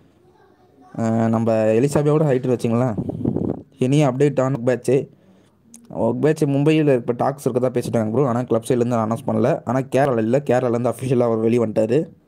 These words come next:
So, நம்ம இன்னும் வந்து நாலு ஃபாரின் சைனிங் பண்ணுவோம். ஏஷியன் கோட்டா பிளேயர்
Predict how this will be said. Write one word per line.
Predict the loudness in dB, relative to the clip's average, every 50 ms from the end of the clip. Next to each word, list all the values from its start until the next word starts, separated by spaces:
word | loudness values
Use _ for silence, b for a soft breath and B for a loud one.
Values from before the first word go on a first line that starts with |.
| _ _ _ _ _ _ _ _ _ _ _ _ _ _ _ _ _ _ _ _ _ _ _ _ _ _ _ _ _ _ _ _ _ _ _ _ _ _ _ _ _ _ _ _ _ _ _ -20 _ _ _ _ -20 _ _ _ b b b b b b b b b b b b b b b b b b b b b b -2
So, | 0 0 2 2 2 0
நம்ம | 0 -2 -2 0 2 2 2
இன்னும் | 2 2 0 2 2 2
வந்து | 2 2 4 4 4 6 6 4 2
நாலு | 0 0 0 0 0 0
ஃபாரின் | 0 0 -2 0 0 -2 -2 0
சைனிங் | 0 0 0 -2 0 -2
பண்ணுவோம். | -2 -2 -2 0
ஏஷியன் | 0 0 0 0 0
கோட்டா | -2 -2 -2 -2 -4
பிளேயர் | -4 -2 0 0 0 -2